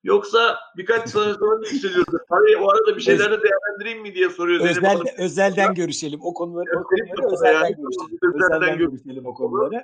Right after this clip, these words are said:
Speaker 1: Tamam.
Speaker 2: Ee, hani o biraz
Speaker 1: Ee,
Speaker 2: daha, çünkü o yatırım tavsiyesine girer. Ben, e, şeye, e, ha-, cevap vermeye çalışayım. Ee,
Speaker 1: Erdem Bey
Speaker 2: şurada
Speaker 1: cevap
Speaker 2: gördüm. Erdem Bey, Erdem Bey'e son
Speaker 1: Tamam.
Speaker 2: soru olarak cevap vermeye çalışayım. Yani
Speaker 1: Evet.
Speaker 2: tabii netice itibariyle kripto para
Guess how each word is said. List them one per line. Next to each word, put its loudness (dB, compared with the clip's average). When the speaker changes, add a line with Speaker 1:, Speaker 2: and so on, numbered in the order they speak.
Speaker 1:
Tamam. -4
Speaker 2:
Ee, -8
hani 0
o 2
biraz 8
Speaker 1:
Ee, 0
Speaker 2:
daha, 0
çünkü -14
o -4
yatırım -2
tavsiyesine -2
girer. -4
Ben, 0
e, -6
şeye, -4
e, -8
ha-, -4
cevap -4
vermeye -4
çalışayım. -10
Ee, -8
Speaker 1:
Erdem 0
Bey -10
Speaker 2:
şurada -2
Speaker 1:
cevap 4
Speaker 2:
gördüm. 2
Erdem 2
Bey, -8
Erdem -2
Bey'e 0
son -8
Speaker 1:
Tamam. -2
Speaker 2:
soru -4
olarak -2
cevap 0
vermeye -2
çalışayım. -10
Yani 4
Speaker 1:
Evet. 0
Speaker 2:
tabii 0
netice -8
itibariyle -2
kripto -6
para -6